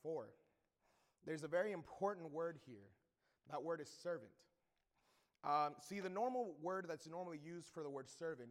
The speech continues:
is doulos, uh, which basically just means slave. Um, but in this one, I'm probably gonna butcher it just to give you guys a heads up. This one was a lot more harder, a lot more harder, a lot more difficult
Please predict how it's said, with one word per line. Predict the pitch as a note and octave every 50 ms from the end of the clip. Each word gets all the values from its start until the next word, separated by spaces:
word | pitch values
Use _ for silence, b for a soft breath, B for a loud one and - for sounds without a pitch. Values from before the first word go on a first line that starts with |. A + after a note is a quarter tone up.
| A#2 -
is | C#3+ C3
doulos, | A2+ A2 E3+ F#3 F3 D#3 A2+ F2+ - - - - - - _ b b b b b b b b b b -
uh, | D3 C#3+ C#3
which | C#3+ C#3 D3 C#3+ -
basically | D3+ E3+ E3 - F3+ D3+ D#3 D3
just | C3 C#3+ -
means | C#3 D3 C3 - -
slave. | B2 C3+ C3+ A#2 F#2 - - - _ _ _ _ _ _ _ _ _ _ _ _ b b b b b b b
Um, | D3 D3+ D3
but | D3 E3 D3+ D3+
in | E3+ E3+ E3+ D#3
this | D#3 G#3+ C#4+ - - F#3+
one, | D#3+ D#3 C3+ C3+ C3+ C3+ C#3 - b b b b b
I'm | - E3+ F3 - - - - -
probably | G#3 F#3+ G3+ G3+ A3 G#3+
gonna | F#3 G3+ F#3 D3+
butcher | C3+ E3+ F3 E3+ - G#3+ G#3+
it | A3 - - - C3 A#2
just | C3+ E3+ E3+ F3 - -
to | D#3+
give | D3 D#3 D#3
you | D3+ D3
guys | D3 C3+ B2+ A#2 A#2+
a | C3
heads | B2+ A2+ A2+
up. | A#2+ E2+ - _ _ b b b b b b b
This | D3+ F3 E3+
one | G3 G3 F#3+
was | F3 D3 E3
a |
lot | D3 D#3+ F#3 G#3 G#3
more | G3+ G3 F#3
harder, | D3+ F3 E3 D#3+ D3 C#3+ C3 B2+ A#2 - - _ -
a | C3+
lot | D3+ E3+ E3 D3
more | C3+ C3+ A#2
harder, | B2 A#2 A2 A2+ C3 C#3 -
a | D3+
lot | F#3+ G3+ G#3 F#3
more | F#3+ F#3 D#3+
difficult | D3 F3 E3+ E3 D#3+ - C#3+ A#2+ A#2+